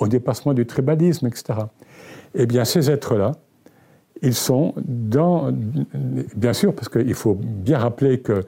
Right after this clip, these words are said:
un, un maître spirituel dans, dans, dans le tasawwuf, dans le soufisme,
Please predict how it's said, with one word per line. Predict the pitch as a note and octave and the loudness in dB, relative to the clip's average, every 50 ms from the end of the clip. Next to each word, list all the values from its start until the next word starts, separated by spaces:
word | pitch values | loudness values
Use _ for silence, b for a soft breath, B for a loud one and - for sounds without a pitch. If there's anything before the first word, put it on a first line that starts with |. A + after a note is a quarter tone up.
| B B B B B B - | B B B B B B -4
un, | C#3 G#2+ G#2 G2+ G2 F#2+ G2+ - - G#2+ G2+ A2 - | -2 -2 0 0 0 -2 -2 -2 -2 -2 -4 -4 -2
un | - G#2+ | 0 0
maître | A#2+ D3 D3 D3+ - | 2 2 0 -2 -4
spirituel | - - A2 G#2+ G#2 - - - B2 A#2 G#2 F#2+ F#2 G2+ A2 | -4 0 2 2 0 0 2 2 2 4 4 2 0 0 -2
dans, | G2 F#2 A#2 G#2+ G#2+ A2+ G#2 | -2 0 0 0 0 0 -2
dans, | F#2 G2+ G#2+ G2+ G2 G2+ G#2+ G#2+ | 0 0 0 0 0 0 -2 -2
dans | G2 F2+ G#2+ | -2 -2 -2
le | F#2+ | -2
tasawwuf, | - - F#2 - - C#3+ B2 B2 E3 G3+ G3 D#3 - - - B B B B B B - | -2 -4 -4 -2 0 2 2 4 4 4 2 0 -4 -10 -18 B B B B B B -4
dans | A#2 A2+ | -2 -2
le | G#2 | -2
soufisme, | - - A#2 G#2+ - - E3 G3+ F#3+ - - G#3 G3+ | -2 0 -2 -2 0 2 2 2 2 2 2 2 2